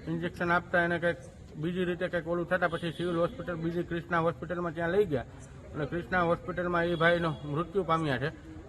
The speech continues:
તો આજે અત્યારે સિવિલ હોસ્પિટલમાં આ લોકોને બધાને લાવ્યા છે ને અમારા સમાજના આગેવાન સહિત આ ડૉક્ટર બલદાણિયા સાહેબ સાથે, ડોક-, ડોક-, ડૉક્ટર બલદાણિયા સાહેબ સામે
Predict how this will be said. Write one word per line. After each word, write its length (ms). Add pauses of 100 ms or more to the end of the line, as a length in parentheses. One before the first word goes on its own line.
તો 60
આજે 240
અત્યારે 280
સિવિલ 260
હોસ્પિટલમાં 580
આ 40
લોકોને 320
બધાને 360
લાવ્યા 300
છે 80
ને 60
અમારા 200
સમાજના 460
આગેવાન 360
સહિત 320 (580)
આ 200 (200)
ડૉક્ટર 280
બલદાણિયા 480
સાહેબ 180 (100)
સાથે, 300 (640)
ડોક-, 200
ડોક-, 160
ડૉક્ટર 280
બલદાણિયા 380
સાહેબ 200
સામે 300